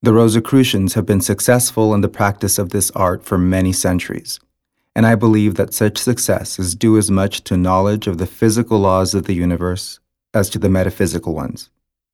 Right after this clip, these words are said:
The attempt by psychologists, mystics, and so-called occultists to explain thought projection on purely metaphysical grounds has led to idle experimentation with the same low percentage of definite results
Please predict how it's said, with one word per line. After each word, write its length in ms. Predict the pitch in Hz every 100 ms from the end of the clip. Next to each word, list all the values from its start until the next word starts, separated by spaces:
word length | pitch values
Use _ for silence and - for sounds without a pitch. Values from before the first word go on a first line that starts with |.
| _ _ _ _ _ _ _
The 160 | 117 117
attempt 420 | 113 131 127 127
by 140 | 120 117
psychologists, 1000 | 110 101 - 92 90 - 90 - - - _ _ _ _ _ -
mystics, 600 | 101 95 - 101 - -
and 140 | 87
so-called 540 | - 98 95 92 90 87
occultists 540 | 92 - 120 - 90
to 120 | - -
explain 460 | - - 98 98
thought 320 | 98 113 110
projection 480 | - - 85 - 92
on 120 | 87
purely 320 | 87 101 92 90
metaphysical 680 | 90 95 101 104 - 104 98
grounds 540 | - 90 82 80 82
has 160 | 90 85
led 260 | 90 87
to 100 | 95 -
idle 280 | 98 104 98
experimentation 1080 | 98 - 98 95 98 - 90 - 92 95 - _ _ _ _
with 80 | 110
the 100 | 101
same 360 | - 117 117
low 160 | 110 110
percentage 500 | 110 104 98 95 92
of 160 | 87 -
definite 420 | 92 - 95 -
results 540 | 90 90 82 - -